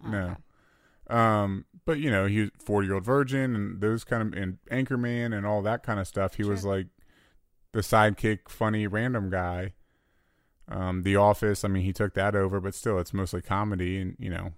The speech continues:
Speaker 2: but now you see him on things with, uh, The
Speaker 1: What do you
Speaker 2: Morning
Speaker 1: mean he
Speaker 2: Show.
Speaker 1: took it over? Was there someone before him?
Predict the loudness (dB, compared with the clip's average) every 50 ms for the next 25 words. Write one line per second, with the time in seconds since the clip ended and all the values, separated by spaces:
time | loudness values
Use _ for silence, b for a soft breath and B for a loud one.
0 | _ -10 -8 -6 -4 -2 -2 -2 -4 -4 -4 -4 -2 -2 -2 -2 -2 -4 -4 -4
1 | -4 -4 -4 -4 -4 -4 -6 -6 -8 -8 -8 -10 -16 -20 -20 _ _ _ _ _
2 | _ _ _ _ -10 -10 -10 -10 -10 -12 -12 -14 -16 _ _ -12 -6 -2 0 0
3 | 2 2 2 0 0 0 0 -2 0 0 0 -2 -2 -4 -6 -8 -10 -12 -14 -18
4 | _ -18 -16 -16 -14 -14 -12 -12 -12 -12 -12 -12 -16 -16 -14 -14 -14 -12 -14 -14
5 | -16